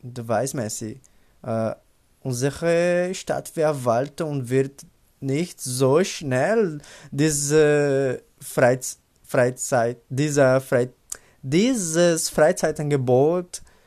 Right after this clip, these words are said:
ähm, organisieren. Unsere Stadtverwaltung hier ist sehr schlecht, aber das ist, das wird passiert,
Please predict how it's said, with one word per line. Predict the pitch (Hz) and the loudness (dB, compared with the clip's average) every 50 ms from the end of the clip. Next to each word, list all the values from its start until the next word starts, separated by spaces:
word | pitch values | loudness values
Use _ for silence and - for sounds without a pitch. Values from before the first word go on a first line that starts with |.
| _ _ _ - | _ _ _ -4
ähm, | 131 135 135 131 127 123 127 123 117 113 110 - - _ _ _ _ _ _ _ | 0 0 2 2 2 0 0 -2 -4 -6 -8 -12 -16 _ _ _ _ _ _ _
organisieren. | - 131 - 143 135 147 156 170 175 - - - - 139 170 220 247 - - - 175 147 135 123 113 110 110 104 135 - - - - - _ _ _ _ _ _ | -6 -4 -2 0 0 0 0 -2 -6 -8 -4 -2 -2 -2 -2 -4 -6 -6 -6 -4 -4 -2 -2 -2 -4 -6 -6 -8 -12 -16 -20 -20 -20 -20 _ _ _ _ _ _
Unsere | - 180 190 180 185 208 202 196 202 208 208 202 196 196 196 190 190 185 175 - - _ _ - | -2 0 0 2 2 0 0 2 2 2 4 4 4 4 2 2 2 0 0 -2 -6 _ _ -16
Stadtverwaltung | - - - 196 196 - - 202 175 180 175 190 190 - 202 190 | -8 -2 2 2 2 2 0 -2 2 2 2 2 2 -2 -6 -6
hier | 175 196 196 196 202 | -2 -2 -2 -2 -2
ist | 220 240 220 190 180 | -2 -4 -4 -2 -2
sehr | 185 196 233 269 | -2 -2 -4 -4
schlecht, | - - 220 190 190 214 240 - - - - - _ _ - - - - - - _ - | -6 -4 -4 -2 -2 -2 -2 -2 -4 -6 -6 -6 _ _ -20 -20 -20 -20 -20 -20 _ -2
aber | - 156 151 143 165 160 | -2 0 2 2 2 0
das | 151 143 160 160 156 147 139 139 | 2 2 0 0 0 0 -2 -2
ist, | 143 156 165 170 170 - - - - - | -2 -2 -2 0 0 0 2 0 0 -2
das | - 151 165 151 139 123 | -2 0 0 0 0 2
wird | 131 160 185 185 170 - | 2 4 4 2 0 -4
passiert, | - 123 - - - 117 104 104 104 110 - - _ - - | -10 -12 -12 -12 -12 -10 -8 -8 -8 -10 -10 -14 _ -20 -20